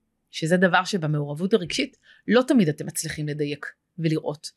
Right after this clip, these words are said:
כי כל אחד רואה משהו אחד, כל אחד רואה את זה דרך המשקפיים של הפחדים שלו. ואני אאפשר לכם לראות עוד זווית הסתכלות,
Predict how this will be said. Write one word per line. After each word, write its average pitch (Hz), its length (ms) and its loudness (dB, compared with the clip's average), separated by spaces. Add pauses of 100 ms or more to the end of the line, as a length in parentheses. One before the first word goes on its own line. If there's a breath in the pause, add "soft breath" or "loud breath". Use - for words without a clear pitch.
(140)
כי - 120 -20
כל 285 180 2
אחד 285 240 2
רואה 240 220 2
משהו 202 280 2
אחד, 208 240 0
כל 214 160 -2
אחד 214 200 -2
רואה 175 160 4
את 208 60 4
זה 185 80 0
דרך 180 300 0
המשקפיים 160 580 -2
של 196 120 0
הפחדים 151 400 -6
שלו. - 200 -10 (800 loud breath)
ואני 170 640 6 (220)
אאפשר 165 360 2
לכם 220 220 4
לראות 208 260 2
עוד - 180 4
זווית 311 240 0
הסתכלות, 190 500 -6